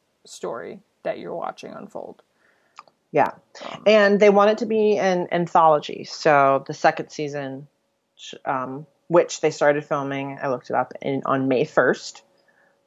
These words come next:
Speaker 2: um, which would be a new story. And if the first season is any indication, it should be pretty good.
Speaker 1: Yeah, no. So that's always, if you have not watched it yet, be sure to check it out. I'm pretty sure you can watch it free online on Chillers.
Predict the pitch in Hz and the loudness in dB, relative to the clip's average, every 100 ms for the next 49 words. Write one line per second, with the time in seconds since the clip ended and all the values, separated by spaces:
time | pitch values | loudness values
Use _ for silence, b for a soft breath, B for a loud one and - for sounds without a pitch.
0 | _ 156 143 135 123 117 175 170 - - | _ -2 0 -2 -6 -8 -12 -14 -8 -8
1 | - 151 135 139 135 139 139 135 135 - | -4 -4 0 4 4 4 2 0 0 0
2 | 135 127 123 123 127 - - 123 127 127 | 2 4 2 2 0 -2 -4 -6 -8 -6
3 | 143 - 139 151 147 - 147 156 151 156 | -4 -2 0 2 2 2 2 4 2 4
4 | 156 156 165 240 240 247 226 214 202 208 | 4 4 4 2 2 -2 0 0 -2 0
5 | 226 240 370 190 _ 214 294 359 - 247 | 0 0 -4 -4 _ -6 -6 -6 -6 -2
6 | 220 175 _ - 214 196 208 226 202 196 | -2 -4 _ -10 -6 -4 -6 -6 -4 -4
7 | 196 - - 202 - 202 185 196 208 - | -4 -8 -10 -10 -6 -8 -6 -6 -6 -2
8 | 175 170 226 - 202 - _ _ - 202 | -2 -2 -12 -4 -2 -4 _ _ -12 -12
9 | - 190 - - 190 190 196 202 269 311 | -10 -12 -12 -10 -6 -4 -4 -4 -4 -4
10 | - 254 233 220 185 175 175 170 - - | -4 -6 -4 -4 -4 -2 -2 -4 -14 -16
11 | - 190 175 165 160 156 151 151 160 - | -8 -4 -4 -6 -8 -8 -10 -14 -14 -12
12 | 160 160 160 - | -12 -10 -12 -16